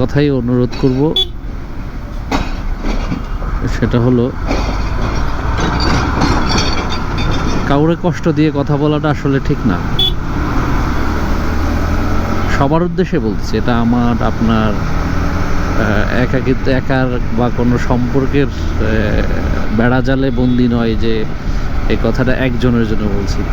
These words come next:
প্রত্যেকের জন্যই বলছি যে আমার একটা কথায় যদি আপনি কষ্ট পান, সেই কষ্টটা কিন্তু কোনো না কোনোভাবে আমি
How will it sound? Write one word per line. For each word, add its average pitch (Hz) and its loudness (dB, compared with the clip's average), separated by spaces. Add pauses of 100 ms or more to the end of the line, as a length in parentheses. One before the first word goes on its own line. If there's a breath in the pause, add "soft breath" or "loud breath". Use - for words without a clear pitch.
(600)
প্রত্যেকের 143 0
জন্যই 147 2
বলছি 107 0 (680)
যে 117 2
আমার 127 2
একটা 143 0
কথায় 135 0
যদি 123 2
আপনি 123 2 (100)
কষ্ট - 0
পান, 117 0 (3000)
সেই 123 2
কষ্টটা 135 0
কিন্তু 139 0
কোনো 143 2
না 151 0
কোনোভাবে 127 0
আমি 127 0